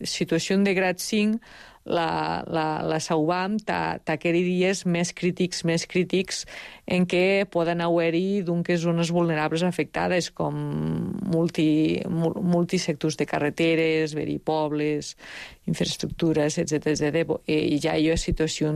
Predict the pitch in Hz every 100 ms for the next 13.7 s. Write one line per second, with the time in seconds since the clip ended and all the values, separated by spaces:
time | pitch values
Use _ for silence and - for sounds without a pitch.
0 | 156 156 151 151 156 165 160 151 170 180
1 | 190 175 160 - 160 151 151 147 156 151
2 | - 170 160 160 170 175 - - - -
3 | - 185 175 175 160 170 170 - 165 -
4 | 156 160 156 151 180 180 156 175 180 -
5 | 170 165 170 170 165 165 160 170 180 202
6 | 175 190 185 180 180 175 175 170 170 170
7 | 175 208 226 - - - - - - -
8 | 196 180 165 160 156 156 156 151 151 -
9 | _ _ _ - 185 190 196 208 220 208
10 | 202 196 196 180 190 233 - - 180 175
11 | 170 165 180 - 170 165 175 190 185 170
12 | 165 170 180 190 185 175 196 196 208 -
13 | 180 160 160 156 151 180 185